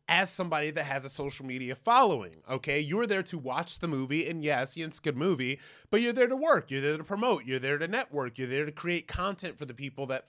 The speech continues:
follow you, okay? So that's what I was doing. And,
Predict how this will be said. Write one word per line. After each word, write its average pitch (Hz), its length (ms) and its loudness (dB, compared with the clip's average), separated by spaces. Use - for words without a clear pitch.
follow 190 380 2
you, 87 220 -16
okay? 135 360 2
So 285 180 -2
that's 302 160 0
what 254 120 0
I 240 60 4
was 147 200 -2
doing. 104 400 -2
And, 180 500 6